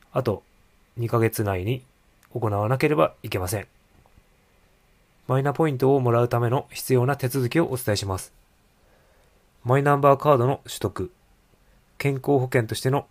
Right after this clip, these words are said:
利用申し込み、公金受取口座の紐付け、この三つがあります。ネットで申し込みボタンを押して、ポイント付与の先などを決めていくだけでできます。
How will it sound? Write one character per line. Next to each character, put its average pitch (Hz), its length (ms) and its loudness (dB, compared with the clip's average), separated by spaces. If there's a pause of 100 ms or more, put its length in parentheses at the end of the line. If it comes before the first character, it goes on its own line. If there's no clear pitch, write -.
利 107 140 -4
用 113 180 2
申 104 160 -2
し - 80 -10
込 110 80 -4
み、 101 180 -8 (1200)
公 135 300 2
金 127 320 -4 (580)
受 135 240 0
取 123 300 2
口 135 320 2
座 98 100 0
の 143 160 -2 (160)
紐 113 240 -4
付 85 200 -6
け、 - 80 -20 (600)
こ 127 140 -2
の 127 100 0
三 117 140 -2
つ - 160 -4
が 120 80 6
あ - 20 2
り 92 80 0
ま 87 120 -8
す。 - 180 -16 (1120)
ネ 123 100 2
ッ 127 40 2
ト 131 180 2
で 139 200 2
申 127 200 0
し - 80 -6
込 135 140 -2
み 127 80 2
ボ 131 120 2
タ 123 80 2
ン 104 140 0
を - 20 -4
押 95 100 -6
し - 60 -10
て、 - 180 0 (160)
ポ 131 160 -2
イ 127 40 2
ン 123 80 -6
ト 131 80 -2
付 135 140 0
与 123 100 2
の 117 100 -2
先 104 260 -8
な 98 120 -4
ど 98 100 -2
を - 160 0 (800)
決 117 100 -4
め 120 120 0
て 117 100 2
い 107 60 2
く 113 100 -2
だ 98 100 0
け 139 100 2
で 147 180 0 (180)
で 104 100 -8
き - 80 -8
ま 92 140 -4
す。 - 160 -12